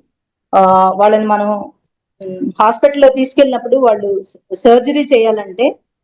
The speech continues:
ఆ, "చాలా సీరియస్ గా ఉందండి కండిషన్, ఆ, ఏదైనా అయితే మా వల్ల, మా మీద కాదు, మీ, మీకే అంత బాధ్యత" అని చెప్పి మీరు సంతకం పెట్టాలి, అలా పెడితేనే మేము చేస్తాం అంటే, "సరే" అని నేను పెట్టేస్తాం.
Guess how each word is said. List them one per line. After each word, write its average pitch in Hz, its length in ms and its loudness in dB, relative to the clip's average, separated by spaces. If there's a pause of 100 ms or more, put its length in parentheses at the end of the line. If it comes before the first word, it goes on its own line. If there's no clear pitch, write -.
(200)
ఆ, 196 300 0 (260)
"చాలా 220 200 2
సీరియస్ 269 480 0
గా 277 60 4
ఉందండి 226 320 0
కండిషన్, 208 600 -2 (540)
ఆ, 190 220 4
ఏదైనా 220 360 4
అయితే 233 260 2
మా 214 240 0
వల్ల, 214 300 -4
మా 208 160 2
మీద 226 200 0 (120)
కాదు, 214 340 -2 (120)
మీ, 214 440 -2
మీకే 247 320 2
అంత 226 380 -2
బాధ్యత" 214 400 0
అని 196 200 -2
చెప్పి - 240 -2
మీరు 240 140 4
సంతకం 214 440 0
పెట్టాలి, 202 600 -2
అలా 202 140 0
పెడితేనే 220 400 0
మేము 233 300 -12
చేస్తాం 196 460 -4 (280)
అంటే, 214 200 -6 (600)
"సరే" 262 240 4
అని 240 220 0
నేను 247 200 -2
పెట్టేస్తాం. - 640 -2